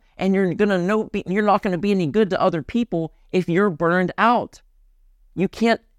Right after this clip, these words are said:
you can't give what you don't have. So if you're empty, if your cup is empty and someone else is thirsty, you will have nothing to give them.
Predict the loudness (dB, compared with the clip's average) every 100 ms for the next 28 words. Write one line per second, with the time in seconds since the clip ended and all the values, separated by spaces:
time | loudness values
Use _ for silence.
0 | _ _ -6 -2 0 0 0 0 2 0
1 | -2 -4 -4 -4 -6 -6 -2 -2 -2 -8
2 | _ _ -6 0 0 0 -2 0 0 0
3 | -2 -6 -6 -12 _ -6 -4 0 -2 0
4 | -2 0 -2 -4 -4 -4 -2 -2 -2 -6
5 | _ _ -4 -4 -2 0 0 0 -2 -2
6 | -4 -8 -6 -4 -4 -2 -4 -4 -6 _
7 | -2 -2 0 -2 -2 -2 0 0 -2 -2
8 | -2 -2 -6 -2 0 0 -2 -10 -12